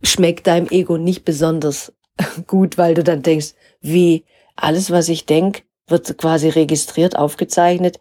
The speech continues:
Ja, tatsächlich ist das so. Alles, was du tust, sagst, machst,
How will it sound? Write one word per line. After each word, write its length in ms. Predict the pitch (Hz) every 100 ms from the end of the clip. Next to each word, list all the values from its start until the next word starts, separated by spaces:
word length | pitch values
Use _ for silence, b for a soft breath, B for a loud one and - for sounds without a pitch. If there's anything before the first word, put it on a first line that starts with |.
| _
Ja, 400 | - 147 143 147 b b b
tatsächlich 640 | 160 - 127 - 147 - _ _
ist 280 | 147 - 131
das 160 | 131
so. 260 | - 127 - _ _ _ - -
Alles, 420 | 180 247 214 208
was 200 | 180 160
du 120 | -
tust, 500 | 151 190 180 175 - _
sagst, 640 | - 147 143 151 - _ -
machst, 440 | 208 214 214 -